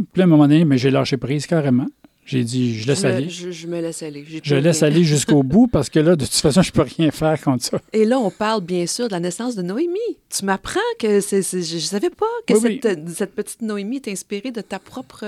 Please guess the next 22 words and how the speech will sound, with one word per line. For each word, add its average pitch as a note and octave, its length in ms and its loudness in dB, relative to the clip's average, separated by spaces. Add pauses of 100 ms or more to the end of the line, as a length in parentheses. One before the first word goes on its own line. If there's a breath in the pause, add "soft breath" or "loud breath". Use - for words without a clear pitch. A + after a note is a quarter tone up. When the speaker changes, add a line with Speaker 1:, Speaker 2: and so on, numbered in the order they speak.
Speaker 1:
Ma D#3 120 2
Speaker 2:
fillette E3 200 4
de F3 40 4
Speaker 1:
Noémie, F#3+ 220 4
Speaker 2:
sept G#3+ 240 4
ans - 40 2
et B3 100 0
trois G3 260 -4
quarts. B3+ 200 0
Speaker 1:
ma E3+ 180 4
Noémie F#3 280 6
est A3 100 2
inspirée E3+ 380 2
directement F#3 520 2
de F3+ 100 2
ma D3 120 4
fille E3+ 240 0
Marlène. F3 560 2
Speaker 2:
Ah G#4 320 -2
oui ! F4 640 -2
Speaker 1:
Qui F#3+ 80 0
a, E3 40 0